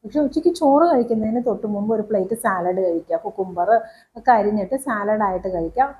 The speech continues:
എന്നിട്ട് ചോറ് കഴിക്കുക. അപ്പോൾ ചോറിൻ്റെ ഇൻടേക്ക് കുറയ്ക്കാനും സാധിക്കും. അതുപോലെ തന്നെ ഫൈബർ ഉള്ളതുകൊണ്ട് ഷുഗർ പെട്ടെന്ന് അങ്ങ് ബോഡിയിലോട്ട് അബ്സോർബ് ആവത്തുമില്ല. അപ്പം അങ്ങനെ ചെയ്യുന്ന, ആ, രീതിയാണ് എപ്പോഴും നല്ലത്.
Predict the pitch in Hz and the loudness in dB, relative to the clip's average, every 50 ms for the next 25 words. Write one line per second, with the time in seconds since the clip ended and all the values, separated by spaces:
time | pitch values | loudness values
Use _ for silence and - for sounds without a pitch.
0 | - 254 254 262 285 311 285 - - - 262 262 247 190 180 175 180 165 160 160 | -4 -2 0 2 4 4 2 2 2 0 -2 0 0 0 0 2 2 2 0 0
1 | 160 180 196 196 240 240 - 285 277 285 302 320 330 339 359 320 269 240 240 240 | -2 -2 -4 -4 -4 -2 0 2 4 4 4 2 2 2 2 2 2 2 2 2
2 | 269 277 277 - 330 311 269 208 180 180 - 202 196 214 226 233 233 190 165 160 | 2 0 0 0 -2 0 0 0 -2 -2 -6 -6 -4 -2 -2 -2 -2 -2 -4 -4
3 | 165 165 175 233 294 - - _ _ _ _ _ - 214 240 269 285 285 277 269 | -8 -6 -4 -4 -4 -4 -6 _ _ _ _ _ 0 2 4 4 4 4 2 2
4 | 254 220 202 214 269 - - 277 233 233 247 254 262 302 285 254 202 196 214 214 | 2 0 0 -2 -4 -4 0 0 2 2 4 4 4 4 4 2 2 2 0 0
5 | 185 170 165 175 226 311 - - _ _ _ _ 262 269 247 269 277 320 311 - | -2 -4 -4 -2 -2 -2 -2 -4 _ _ _ _ -4 -2 2 2 2 2 2 0
6 | 285 254 262 - _ - 320 320 311 247 220 226 233 220 214 202 190 190 190 185 | -2 -2 -2 -2 _ 4 6 6 4 2 0 -2 -2 0 0 0 0 -2 -2 0
7 | 180 175 180 208 - 381 381 - 208 - - - 226 196 202 196 196 185 180 175 | 0 0 0 0 -2 -2 -4 -4 -10 -10 -6 -2 0 0 2 2 2 2 2 0
8 | 175 175 190 190 190 202 180 156 151 - - - _ _ _ _ _ - 254 254 | 0 0 0 0 0 0 0 0 -2 -6 -8 -10 _ _ _ _ _ -2 0 0
9 | 247 262 294 311 359 381 381 403 262 220 214 214 220 226 233 233 240 262 294 370 | 2 2 2 2 2 0 2 2 2 2 4 4 2 2 4 2 2 2 0 0
10 | 339 - - 226 214 202 202 202 208 226 233 247 247 233 254 233 208 190 196 226 | -2 -4 -6 -8 -6 -4 -4 -2 0 2 2 4 4 4 2 2 0 0 -2 -2
11 | 208 220 - 185 180 190 208 214 196 160 151 151 151 151 156 160 | -2 -2 -2 0 0 0 0 -2 -4 -6 -6 -6 -6 -6 -6 -8